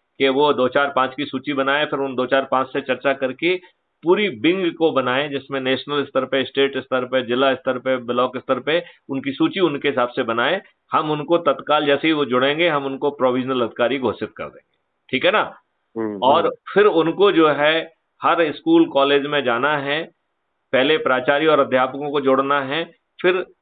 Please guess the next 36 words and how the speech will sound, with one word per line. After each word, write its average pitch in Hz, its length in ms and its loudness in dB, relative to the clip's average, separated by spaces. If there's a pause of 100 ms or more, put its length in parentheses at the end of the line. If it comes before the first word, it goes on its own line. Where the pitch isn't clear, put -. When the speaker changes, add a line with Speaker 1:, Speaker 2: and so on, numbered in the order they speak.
Speaker 1:
सधे 170 220 4
हुए 180 200 8
क्रम 156 260 0
में 165 200 0
एक 165 200 0
एक - 120 -4
क्लास 139 320 0
की 165 100 0
अलग 151 280 0
अलग 165 220 2
क्लास 123 340 0
लेना 98 280 -4
है। 80 180 -16 (300)
वो 127 280 0
बड़ा 143 300 4
एक 143 220 0
पूरे 147 240 4
स्कूल 147 320 -2
की 147 160 0
मीटिंग 139 320 -2
ले 135 100 4
ली, 151 160 2
वैसा 127 300 0
नहीं 123 280 -2
करना 120 380 0
है, 135 300 -4 (320)
क्योंकि 139 260 -4
हम 151 200 -4
चाहते 127 420 0
हैं 160 180 -2
कि 170 100 -6
one 139 380 0
to 175 120 4
one 151 120 2
संवाद 120 480 2
हो, 131 420 2